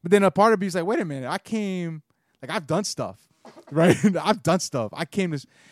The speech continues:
it's, uh, what the difference is, is magnitude. You know, and, and the thing too, though, it's, you know what? If it's not, f-, like you said, if it's not for you, it's not for you. We, we chase,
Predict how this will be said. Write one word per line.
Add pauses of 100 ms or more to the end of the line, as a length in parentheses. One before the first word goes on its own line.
(340)
it's, (400)
uh, (100)
what
the
difference
is,
is
magnitude. (800)
You
know,
and,
and
the
thing
too,
though,
it's,
you
know
what?
If
it's
not,
f-,
like
you
said,
if
it's
not
for
you,
it's
not
for
you.
We,
we
chase,